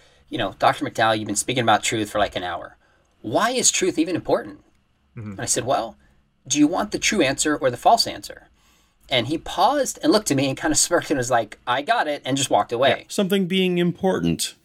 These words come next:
Speaker 3: isn't remotely the same as that thing being a moral obligation. Spoiler alert, the argument needs obligation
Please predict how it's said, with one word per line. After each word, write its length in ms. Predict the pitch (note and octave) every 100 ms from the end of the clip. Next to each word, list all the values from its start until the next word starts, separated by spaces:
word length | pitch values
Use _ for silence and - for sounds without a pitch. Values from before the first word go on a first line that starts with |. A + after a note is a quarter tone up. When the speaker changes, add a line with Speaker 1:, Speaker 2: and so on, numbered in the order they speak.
| -
Speaker 3:
isn't 320 | D3 E3 F3
remotely 560 | - E3+ E3+ G3 - C3
the 120 | F#2
same 360 | - E2 D#2 F#2+
as 160 | G2
that 280 | F#2 A2+ -
thing 220 | A2 A#2+
being 440 | A2+ D#2+ E2 F2 F#2+
a 140 | G#2
moral 540 | G#2 E2 C#2 D2+ E2 -
obligation. 720 | C2+ - D#2+ F2+ C#3+ C3 - _ _ _ _
Spoiler 720 | - - - - A2+ F#3 F#2+
alert, 400 | G1+ C2+ F2 - - _ _ _ _
the 180 | A2+ -
argument 480 | G3 C3+ B2 A2 -
needs 420 | G2 G2+ G2+ F#2 -
obligation 1120 | G#2 G#2 A2+ G#2 C3+ E3+ - F#2 D2+ F#2